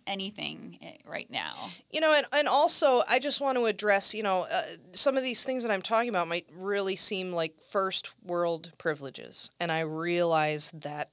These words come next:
Speaker 2: they are.
Speaker 1: Mm.
Speaker 2: Having a smartphone, having electricity, having internet, having a calendar. Okay, but before I had that, when I was very, very, very poor, then what did I have? Pencil and paper. A
Speaker 1: Mm-hmm.
Speaker 2: notebook is eighty-nine cents.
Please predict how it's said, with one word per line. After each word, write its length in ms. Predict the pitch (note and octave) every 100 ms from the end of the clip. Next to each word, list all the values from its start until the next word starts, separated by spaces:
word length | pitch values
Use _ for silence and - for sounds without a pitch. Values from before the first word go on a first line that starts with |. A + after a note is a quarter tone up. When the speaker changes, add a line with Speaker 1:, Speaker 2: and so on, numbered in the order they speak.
| _ -
Speaker 2:
they 160 | F#3 G3
are. 320 | F4 F4+ -
Speaker 1:
Mm. 20 |
Speaker 2:
Having 380 | - E3 F3 F#3
a 40 |
smartphone, 880 | F3 - - E3+ D#3+ - - E3+ F3+
having 300 | F3 D#3 D3+
electricity, 960 | D#3 E3+ - - - C4+ - A3 E3+ D3+
having 340 | D3 D3 D3+
internet, 600 | - G3+ G#3 F#3+ E3+ C#3+
having 340 | - D3 C#3+ D3
a 60 |
calendar. 800 | D3 - F#3 F3+ F3 D#3 C3+ - - - - - -
Okay, 320 | F#3 - F3+
but 640 | E3+ - G3+ G#3 F#3 - - F#3+
before 800 | G3 F#3+ - - G3+ G#3+ A3+ -
I 140 | G3+
had 380 | G3+ G#3 G#3+ F#3
that, 240 | D#3+ C3
when 100 | D3+
I 80 | E3
was 140 | E3 D3+
very, 560 | - G#3+ B3 B3+ A3+
very, 460 | F3 G3+ B3 A#3+ G#3+
very 400 | G3 A#3 A#3+ A3
poor, 480 | - C#4 C4+ D3+ C3+
then 320 | E3 F3+ G#3 -
what 160 | F#3+
did 120 | G3+ A3
I 100 | B3
have? 360 | D#4+ D4 -
Pencil 480 | - D#3+ D3+ F3 F#3+
and 120 | A#3
paper. 320 | - D#4+ D#4 D#3
A 120 | E3+
Speaker 1:
Mm-hmm. 100 | F3
Speaker 2:
notebook 360 | G3 A3 B3+ B3
is 140 | G3+
eighty-nine 540 | G3+ G#3 A#3 A3+ A3+
cents. 580 | A3 F3 D3 D3 - -